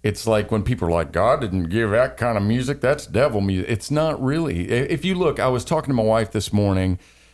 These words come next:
and we were talking about the Hall of Faith and, and the different people that are lined up in that particular part of Hebrews, and you think about a lot of 'em, like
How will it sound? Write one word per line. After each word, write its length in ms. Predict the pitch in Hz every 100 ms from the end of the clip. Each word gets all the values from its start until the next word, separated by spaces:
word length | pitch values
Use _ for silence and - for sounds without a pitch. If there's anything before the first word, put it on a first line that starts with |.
| _
and 20 |
we 60 | 131
were 100 | 135
talking 340 | 143 131 127
about 360 | 113 101 92 -
the 100 | 98
Hall 220 | 107 113
of 100 | 90
Faith 460 | 117 104 104 - - _ _ _
and, 300 | 110 107 104
and 320 | - 117 107 98
the 100 | 104
different 480 | 143 - 143 117 - _ _
people 480 | - 170 170 117 107
that 180 | 104 101
are 120 | 101
lined 360 | 104 117 123 113
up 220 | 98 -
in 320 | 123 135 127
that 240 | 107 92
particular 460 | - 107 120 110 92
part 260 | - 113 95
of 100 | 87
Hebrews, 720 | 143 135 104 92 92 90 - -
and 180 | 117 131
you 100 | 113
think 300 | - 175 175
about 260 | 120 110
a 40 | 101
lot 300 | 98 113 110
of 140 | 87
'em, 180 | 87 87
like 220 | 90